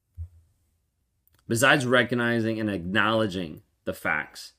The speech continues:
and the happy, and the unhappiness that's happening in the cycle, we have to be able to move past that into actually changing. This might be getting plugged in in community. This might be connecting with a therapist. This might be working with a coach.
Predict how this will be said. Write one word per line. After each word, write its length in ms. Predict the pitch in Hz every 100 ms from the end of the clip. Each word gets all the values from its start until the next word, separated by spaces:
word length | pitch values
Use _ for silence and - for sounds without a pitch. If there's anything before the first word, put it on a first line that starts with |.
| _ _ -
and 160 | 101
the 60 | 95
happy, 440 | 101 107 107 104
and 200 | 110 107
the 80 | 101
unhappiness 720 | 101 117 104 101 107 98 95
that's 160 | 98 -
happening 400 | 92 90 95 95
in 100 | 95
the 100 | 87
cycle, 500 | - 101 95 95 90 - _
we 140 | 101 101
have 300 | 104 120 -
to 80 |
be 100 | 123
able 80 | 120
to 100 | 110
move 460 | 107 107 107 92 -
past 480 | - 107 110 107 -
that 340 | 107 92 -
into 340 | 107 107 107 101
actually 400 | 98 90 - 90
changing. 480 | - 101 92 71 - _ _ _ _ _ _ _ _ _ _
This 280 | - 120 113
might 160 | 135 123
be 160 | 123
getting 320 | 107 117 113
plugged 400 | 92 123 120 104
in 120 | 117 110
in 120 | 101
community. 560 | 101 101 113 127 135
This 180 | 113 110
might 220 | 113 110
be 120 | 110 98
connecting 460 | 117 104 101 110
with 140 | 101 92
a 80 |
therapist. 560 | 87 117 120 131 117 -
This 160 | 104 110
might 120 | 101
be 120 | 98
working 280 | 98 104 104
with 120 | 90
a 60 | 87
coach. 380 | 123 123 117